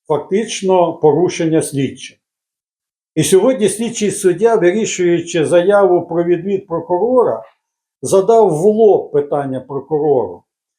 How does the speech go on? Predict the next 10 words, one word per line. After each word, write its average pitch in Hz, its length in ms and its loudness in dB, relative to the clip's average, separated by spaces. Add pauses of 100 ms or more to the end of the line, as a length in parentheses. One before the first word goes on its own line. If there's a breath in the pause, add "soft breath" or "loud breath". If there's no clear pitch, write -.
(460)
"Чому 254 460 2
ж 180 160 -2
ви 170 600 0 (1040)
не 160 180 2
ініціювали 190 1200 2
відвід 160 920 -4
слідчих, 165 800 -2
керівників 175 760 2
слідчих 147 480 0
груп, 254 360 0